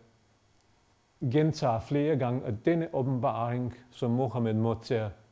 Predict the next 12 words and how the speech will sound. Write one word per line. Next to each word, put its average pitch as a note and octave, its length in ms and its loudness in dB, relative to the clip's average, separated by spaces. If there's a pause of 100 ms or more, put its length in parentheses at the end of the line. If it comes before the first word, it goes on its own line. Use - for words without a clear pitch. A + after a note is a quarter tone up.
(140)
skal G#2+ 460 -4
tages G2+ 560 -2 (500)
af G#2+ 120 -6
fornuft. - 760 0 (960)
Det C#3 160 8
er C3 40 6
en C3 100 2
åbenga-, B2+ 600 2
åbenbaring C3 600 0
for C3+ 160 -2
de A#2+ 180 2
fornuftige, C3 760 0